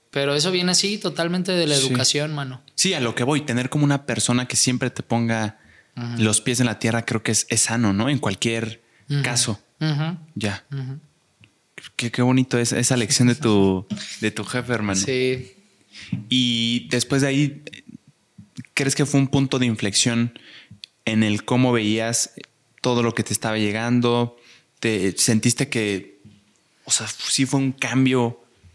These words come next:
Speaker 2: importante, esa cachetada de humildad?
Speaker 1: Es, hay un montón de aprendizajes en la vida. Este, te digo, esos momentos de mucha, mucha, mucha fama a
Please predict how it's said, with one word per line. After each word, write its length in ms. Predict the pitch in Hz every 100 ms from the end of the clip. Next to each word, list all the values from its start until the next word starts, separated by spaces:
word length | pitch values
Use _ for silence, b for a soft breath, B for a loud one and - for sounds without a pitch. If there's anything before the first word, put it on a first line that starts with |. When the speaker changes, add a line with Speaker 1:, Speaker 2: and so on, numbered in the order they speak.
| _ _ _ -
Speaker 2:
importante, 680 | 117 117 110 120 120 - 247 _ -
esa 260 | 117 123
cachetada 420 | - 113 - 113 117
de 40 |
humildad? 380 | 117 101 107 - _
Speaker 1:
Es, 220 | 202 247 294
hay 140 | 247
un 100 | 226
montón 360 | 214 208 214 208
de 60 |
aprendizajes 800 | 180 160 139 127 147 175 - 143
en 100 | 139
la 120 | 127
vida. 580 | 127 151 170 143 131 127
Este, 1080 | 131 127 - - 131 127 123 123 120 123 117 _ _ _ _ -
te 100 | 143
digo, 220 | 170 160
esos 200 | 151 170
momentos 420 | 156 151 156 165
de 80 | 147
mucha, 480 | 135 151 160 175 147
mucha, 520 | 151 156 151 160 135
mucha 640 | 131 131 170 208 - 175
fama 600 | - 165 156 156 156 147 B B B B
a 800 | 127 123 120 120 117 113 110 113